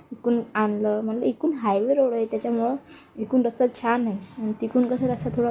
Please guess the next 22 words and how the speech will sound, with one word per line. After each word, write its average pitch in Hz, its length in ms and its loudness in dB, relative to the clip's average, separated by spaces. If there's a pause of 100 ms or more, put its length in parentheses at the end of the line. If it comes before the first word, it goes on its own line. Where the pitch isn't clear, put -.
(140)
खराब 226 320 2
आहे, 226 120 0
तर 254 60 -2
प्रॉब्लेम 247 460 2
होते 208 200 -2
ना." 311 100 2 (2000)
तर 226 80 0
फ्रेंड्स, 233 480 -2
चला 277 220 0
आता 254 340 -2 (1500)
बघू 240 280 2
समोर. 233 320 -2 (2000)
मस्त 233 240 -4
असं 247 220 0 (300)
पावसाळ्यामध्ये 247 720 2
हिरवं 226 520 0
हिरवं 240 420 0
असते, 233 220 -4
किती 262 280 2
छान 226 240 -4
वाटते 233 360 -2
ना. 233 100 0